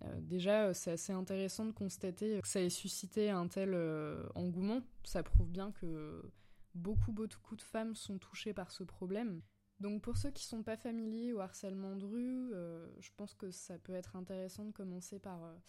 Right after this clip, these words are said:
une petite définition ou en tout cas, euh, présenter, euh, les différents actes qui sont considérés comme du harcèlement de rue. Après, il faut savoir que ça peut être très personnel, que ça peut aller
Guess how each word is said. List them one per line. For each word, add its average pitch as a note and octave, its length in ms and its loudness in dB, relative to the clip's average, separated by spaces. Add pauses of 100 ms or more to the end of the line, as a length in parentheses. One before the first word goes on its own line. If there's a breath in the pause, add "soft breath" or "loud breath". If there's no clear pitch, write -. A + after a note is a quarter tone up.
(300 loud breath)
une F3+ 160 -4
petite F#3+ 340 -4
définition G#3 600 -2 (160)
ou A3 80 0
en F#3 100 -4
tout - 160 -14
cas, G#3+ 280 -2
euh, E3+ 300 -4 (240)
présenter, F#3+ 520 -4
euh, E3+ 680 -4
les E3 180 -4
différents F3+ 680 -6
actes G3+ 300 -6
qui - 120 -16
sont E3+ 180 -10
considérés F#3 560 -6
comme F3+ 220 -6
du D#3+ 140 -8
harcèlement E3 480 -10
de E3+ 80 -10
rue. G#3+ 180 -6 (460 loud breath)
Après, - 300 8
il - 60 12
faut G3+ 120 4
savoir F#3+ 400 -8
que G#3 100 -12
ça F3 160 -12
peut F3 140 -14
être - 200 -14
très - 240 -14
personnel, G3 720 -12 (100)
que F#3 100 -4
ça F3+ 180 -4
peut F#3 180 -4
aller G#3 480 0